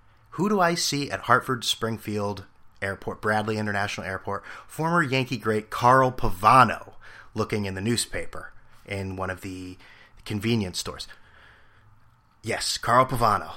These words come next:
the American Idol himself. Mister Injury to the Extreme.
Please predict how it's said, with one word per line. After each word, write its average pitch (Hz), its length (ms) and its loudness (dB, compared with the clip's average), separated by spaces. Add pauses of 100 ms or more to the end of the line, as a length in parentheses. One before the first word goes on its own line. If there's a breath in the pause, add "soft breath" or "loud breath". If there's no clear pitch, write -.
(100)
the 107 80 -6
American 113 460 2
Idol 110 320 0
himself. 104 760 -6 (360)
Mister 110 720 0
Injury 143 840 0
to 120 100 -4
the 110 120 -2
Extreme. 151 720 -4